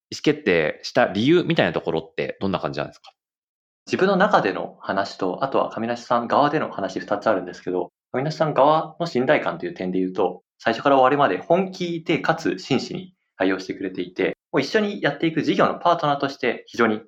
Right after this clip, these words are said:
Speaker 2: 魅力的だなって感じたのがありました。で、それを象徴するエピソードとしては、二人と話す中で、特に諸岡さんなんですけど、一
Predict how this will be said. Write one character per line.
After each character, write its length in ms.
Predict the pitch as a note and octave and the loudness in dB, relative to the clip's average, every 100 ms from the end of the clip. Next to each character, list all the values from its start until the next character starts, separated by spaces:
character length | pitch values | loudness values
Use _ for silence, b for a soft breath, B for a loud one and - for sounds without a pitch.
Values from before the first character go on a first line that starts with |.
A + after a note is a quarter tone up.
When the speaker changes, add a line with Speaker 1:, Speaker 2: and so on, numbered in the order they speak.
| - | -8
Speaker 2:
魅 60 | G2+ | -4
力 180 | A2+ - | -2 -2
的 120 | B2+ | 0
だ 100 | B2 | 0
な 80 | B2+ | 0
っ 100 | - | -4
て 80 | |
感 160 | - F2+ | -4 -4
じ 60 | F#2 | -4
た 80 | |
の 80 | E2+ | -8
が 180 | - - _ | -8 -14 _
あ 80 | F2+ | -6
り 80 | F#2 | -6
ま 100 | F#2+ | -6
し 80 | |
た。 240 | - - - _ _ - | -2 -4 -4 _ _ -4
で、 60 | |
そ 100 | E3 | 2
れ 100 | G#3 | 4
を 80 | A3 | 4
象 200 | A3 D#3 | 4 4
徴 140 | E3+ | 4
す 80 | E3+ | 4
る 120 | E3 | 2
エ 60 | E3+ | 0
ピ 60 | - | 0
ソ 140 | F#2+ | -2
ー 60 | F2+ | -2
ド 60 | |
と 80 | - | -8
し 80 | - | -6
て 80 | G2 | 0
は、 240 | F#2+ - _ | 0 -2 _
二 160 | - F#3+ | 2 2
人 120 | - | 2
と 60 | - | 2
話 240 | B2+ C#3+ | 2 2
す 40 | |
中 220 | G#2 G2+ F#2 | 0 -2 0
で、 220 | F#2 - _ _ - | -2 -4 _ _ 0
特 160 | A3 | 2
に 60 | A#2 | 4
諸 180 | F#2+ A#2+ | 4 2
岡 140 | A#2+ | 2
さ 120 | C3 | 2
ん 60 | A#2+ | 2
な 80 | A2 | 2
ん 40 | |
で 60 | - | -2
す 80 | - | -4
け 100 | F#2 | 0
ど、 260 | F#2 - - _ _ - | 0 0 -8 _ _ -8
一 240 | E3 - | -8 -8